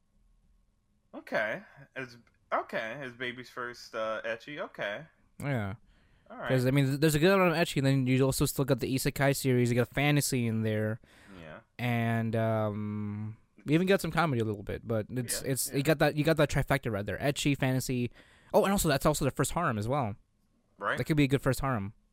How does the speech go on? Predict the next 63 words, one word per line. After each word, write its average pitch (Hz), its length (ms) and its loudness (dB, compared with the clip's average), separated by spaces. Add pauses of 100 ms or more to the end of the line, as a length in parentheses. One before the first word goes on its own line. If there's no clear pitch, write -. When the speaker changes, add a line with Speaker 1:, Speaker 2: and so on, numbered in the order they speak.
(420)
Speaker 1:
Could. 147 280 -8 (720)
Speaker 2:
So - 120 -8
you 110 100 -2
got 127 120 0
that 120 200 0
trifecta - 500 -4
right - 160 -8
there. 85 220 -8 (340)
Ecchi, 151 240 0
fantasy, 143 300 4
harem. 110 360 -2 (120)
You 135 140 2
know, 131 160 6 (240)
<laughs> - 240 -14
if 135 100 0
you 135 60 2
wanna, 135 300 2 (120)
if 131 140 -4
you 135 80 0
wanna 123 300 2
get, 123 540 -4 (540)
that's, 143 180 0
like, 143 140 0
one 135 180 4
of 131 60 2
the 120 120 2 (340)
few, 143 340 0 (300)
one 147 120 4
of - 20 6
the 131 100 2
tags 139 200 4
you 123 60 -4
kinda 135 180 2
wanna 117 380 2
get 117 160 0
if 110 100 0
you 120 80 2
wanna, 113 240 0
like, 107 180 -4
I 113 40 -4
guess, 110 340 -6 (460)
basic, 127 320 -2 (140)
uh, 117 480 -2
ecchi 123 300 -6
stuff, 131 260 -6
I 131 40 -4
guess. 139 300 -8 (360)
'Cause 139 120 0
I, 175 60 4
Speaker 1:
Mm-hmm. 175 280 2
Speaker 2:
I, - 80 0
I 170 80 6
was 180 80 4
gonna 185 120 4
recommend 165 340 2
To 160 60 4
Love 120 240 4
Ru, 143 80 4
but 120 160 4
that's 131 200 0
a - 20 -2
little 135 220 0
bit 117 160 -2